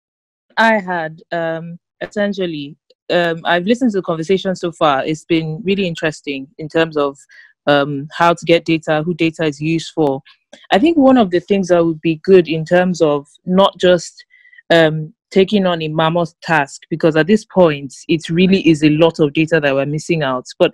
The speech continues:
can we look at also in terms of what are the major issues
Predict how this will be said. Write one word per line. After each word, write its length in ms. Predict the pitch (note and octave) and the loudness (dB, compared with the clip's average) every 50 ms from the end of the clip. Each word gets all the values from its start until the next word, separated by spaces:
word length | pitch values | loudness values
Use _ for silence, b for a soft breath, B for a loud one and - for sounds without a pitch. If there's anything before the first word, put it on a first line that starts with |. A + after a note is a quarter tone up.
| _ _ | _ _
can 140 | - G3 G#3+ | 0 2 4
we 100 | A#3 C#4 | 6 6
look 220 | B3+ A#3+ A3+ - | 4 4 4 2
at 100 | F#3 D#3 - | 0 0 2
also 440 | - E3+ E3 - - F#3 F3 F3+ - _ _ | 0 -2 -2 0 0 -2 -2 -2 -4 _ _
in 100 | - F#3 | -2 -2
terms 240 | - - G3 G3 F#3 | 2 2 2 4 4
of 160 | F3 E3 E3 | 0 0 2
what 220 | F3 G3 A#3 C4 A#3+ - - | 4 4 4 4 2 0 2
are 160 | F#3 F3 E3+ | 2 2 2
the 120 | E3+ F3+ | 2 -2
major 760 | F3 F3+ F3+ F3+ F#3 F#3+ G3+ G#3 G3 F#3 E3 - G3+ G3 G3 - - | -2 -2 0 0 2 2 2 0 -2 -6 -8 -6 -4 -4 -4 -2 -4
issues 580 | E3+ E3 - - F3 D#3+ D3 C#3+ D3 - - | -6 -6 -6 -8 -8 -8 -8 -10 -14 -20 -20